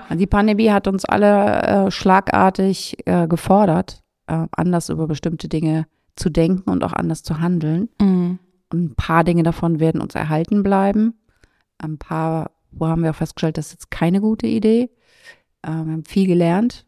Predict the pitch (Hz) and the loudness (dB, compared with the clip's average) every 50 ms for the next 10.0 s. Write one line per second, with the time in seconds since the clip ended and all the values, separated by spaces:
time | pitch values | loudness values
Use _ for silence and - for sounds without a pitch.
0 | _ _ _ - 160 160 - - 175 160 - - - 156 165 175 - 185 175 170 | _ _ _ -10 -8 -8 -6 -6 -6 -6 -6 -4 -4 -2 -2 -2 -2 -4 -4 -4
1 | 175 175 160 - 165 156 - - - 175 160 - - 190 180 170 170 165 175 202 | -4 -6 -6 -6 -8 -8 -10 -6 -6 -6 -6 -4 0 2 2 4 4 4 2 2
2 | - - - - - 208 196 185 180 185 202 - 160 160 156 165 - - 156 170 | 0 -2 -4 0 4 6 8 8 8 8 6 4 0 -4 -6 -6 -6 -6 -4 -4
3 | 180 - - - 214 208 220 214 - - _ _ _ _ _ _ _ _ _ _ | -6 -6 -6 -4 -2 -2 -2 -2 -6 -12 _ _ _ _ _ _ _ _ _ _
4 | _ - 165 160 160 156 156 156 156 160 165 - _ _ _ _ _ - 160 165 | _ -12 -10 -10 -8 -10 -12 -12 -14 -16 -16 -18 _ _ _ _ _ -2 0 0
5 | 180 175 175 - 175 180 180 185 - - 175 - 175 170 - 170 175 - 175 160 | 2 2 2 2 2 2 0 0 -2 -2 -2 -2 -4 -2 -2 -2 -2 0 -2 -2
6 | 147 160 175 170 180 185 185 180 175 165 - 170 170 170 - - - - 165 160 | 0 0 2 2 2 2 4 2 0 0 0 -2 -4 -4 -6 -8 -8 -8 -8 -8
7 | - 160 160 - 160 156 147 156 156 156 - - - - - 156 151 - - - | -8 -8 -8 -6 -6 -6 -4 -4 -4 -4 -4 -6 -4 -4 -4 -4 -4 -6 -6 -6
8 | 165 165 151 - 156 - - 151 160 143 - _ _ _ _ _ - 160 160 180 | -6 -6 -4 -6 -6 -4 -4 -4 -6 -6 -8 _ _ _ _ _ -4 0 0 0
9 | 180 - - 185 185 - 190 185 190 190 190 196 190 185 196 196 190 196 202 | 0 -2 -6 -8 -6 -4 -4 -4 -2 -2 -2 -2 -2 -2 -2 -2 -2 -4 -6